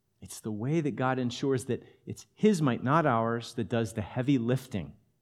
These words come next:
of life change in our lives and through us in the lives of others. The one who does the work gets the glory. This life of Jesus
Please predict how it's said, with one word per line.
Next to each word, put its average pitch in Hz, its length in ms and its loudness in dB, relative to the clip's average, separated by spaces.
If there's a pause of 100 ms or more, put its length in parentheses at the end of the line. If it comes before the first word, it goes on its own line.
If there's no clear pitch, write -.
(320)
of 117 180 -6
life 110 280 -2
change 110 400 -2
in 98 260 -8
our 131 240 0
lives 190 400 -2 (360)
and 139 680 4
through 135 340 -2
us 98 220 -4
in 107 80 -6
the 98 80 -4
lives 95 400 -4
of 90 120 -10
others. - 560 -8 (540)
The 104 60 -8
one 123 320 0
who 110 80 -6
does 113 280 0
the 92 80 -8
work 113 300 -4
gets - 220 -8
the - 80 -10
glory. 85 460 -12 (4000)
This 120 260 -4 (100)
life 107 240 -2
of 107 80 -8
Jesus 104 440 -4